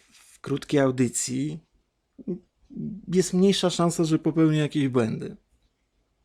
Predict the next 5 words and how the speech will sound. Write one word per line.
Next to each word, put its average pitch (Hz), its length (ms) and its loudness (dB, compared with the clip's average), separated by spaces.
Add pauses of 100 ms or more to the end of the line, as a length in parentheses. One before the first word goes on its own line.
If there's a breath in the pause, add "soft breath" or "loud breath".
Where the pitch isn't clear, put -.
(560 loud breath)
To 139 120 2
właśnie 147 320 0
przy 143 480 2
długich 156 420 0
audycjach, 120 840 -8